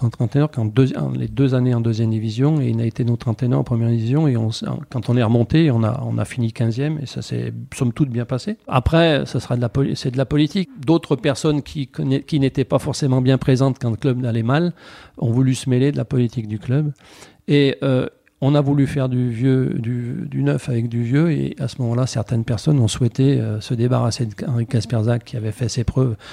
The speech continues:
et pour lequel notre génération de-, à, auquel de-, notre génération devait beaucoup. Et ils ont décidé de faire revenir Robert Herbin à ce moment-là. Et la première année, ça s'est très bien marché, ça a très bien marché parce que Robert Herbin s'est appuyé sur l'équipe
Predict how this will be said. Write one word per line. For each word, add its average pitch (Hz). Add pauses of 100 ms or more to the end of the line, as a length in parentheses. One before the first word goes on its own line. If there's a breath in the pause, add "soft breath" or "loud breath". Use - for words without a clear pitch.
(360 loud breath)
et 139
pour -
lequel 127
notre 113
génération 117
de-, 113
à, 123
auquel 127
de-, 123
notre 123
génération 120
devait 120
beaucoup. 147 (600 loud breath)
Et 135
ils 117
ont 113
décidé 127
de 135
faire 123
revenir 123
Robert 113
Herbin 113
à 135
ce -
moment-là. 110 (420 loud breath)
Et 139
la -
première 156
année, 147
ça 156
s'est 127
très -
bien 143
marché, 139
ça -
a 127
très -
bien 135
marché 135
parce 185
que 139
Robert 123
Herbin 123
s'est 120
appuyé 127
sur 113
l'équipe 113